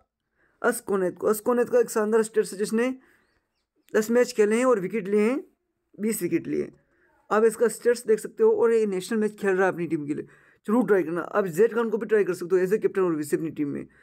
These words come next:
सॉरी as a player ट्राई करना, क्योंकि इसने चार मैच में तैंतीस रन और एक विकेट लिए। बॉलिंग में बात करें तो सबसे इंपॉर्टेंट बॉलर सेसे रहेगा जिसने दस मैच में चौदह विकेट लिए।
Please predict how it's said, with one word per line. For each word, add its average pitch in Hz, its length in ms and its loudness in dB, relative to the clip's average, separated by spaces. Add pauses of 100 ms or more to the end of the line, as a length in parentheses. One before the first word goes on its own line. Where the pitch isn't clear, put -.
(180)
सॉरी 233 220 4
as 202 80 -4
a 254 60 -2
player 240 240 2
ट्राई 220 160 0
करना, 208 180 -2
क्योंकि 220 220 -8
इसने 226 200 -4
चार 226 220 0
मैच 214 160 0
में 226 140 -4
तैंतीस 196 320 -2
रन 220 100 -4
और 214 180 2
एक 196 160 2
विकेट 147 220 -10
लिए। - 220 -12 (600)
बॉलिंग 233 280 4
में 269 100 0
बात 214 200 0
करें 240 140 -4
तो 247 100 -2
सबसे 240 300 0
इंपॉर्टेंट 220 400 0
बॉलर 208 320 2 (1500)
सेसे 208 340 2
रहेगा 196 320 2
जिसने 202 380 -2 (260)
दस 208 120 -4
मैच 208 180 2
में 220 100 0
चौदह 180 260 0
विकेट 151 240 -2
लिए। 143 280 -8